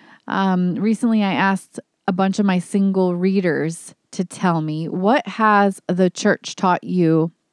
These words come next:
about sex? And here's some of the things that they said. Someone said that it's a gift to be celebrated in marriage. That's about it.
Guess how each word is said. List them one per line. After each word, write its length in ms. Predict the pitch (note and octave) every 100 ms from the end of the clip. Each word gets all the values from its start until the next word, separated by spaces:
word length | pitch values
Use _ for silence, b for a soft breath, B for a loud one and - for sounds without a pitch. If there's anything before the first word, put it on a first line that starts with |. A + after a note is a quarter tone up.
| -
about 360 | F3+ E3 - -
sex? 680 | - A2 - - - - _ _ b b b
And 100 | F#3+
here's 220 | A3 G#3
some 120 | A3
of 80 | G#3
the 100 | F#3+
things 340 | F3+ G3+ F#3 F3+
that 160 | F3
they 160 | F3 F3
said. 400 | - E3 C3+ - b b b b b
Someone 380 | - A3 G#3 G3+
said 400 | G3 G3+ F#3+ F#3
that 160 | G3+ G3+
it's 180 | G3 G#3+
a 60 |
gift 300 | F#3 G#3+ -
to 100 | A#3
be 120 | G3+
celebrated 680 | G3 G3 F#3 F#3+ G3 F#3+ F#3
in 260 | - F#3+ F3
marriage. 640 | F#3 F3 D3 D#3 - - _ _ _ _ _ -
That's 360 | - D#3 E3+ -
about 300 | F#3 F3+ F#3
it. 220 | F3+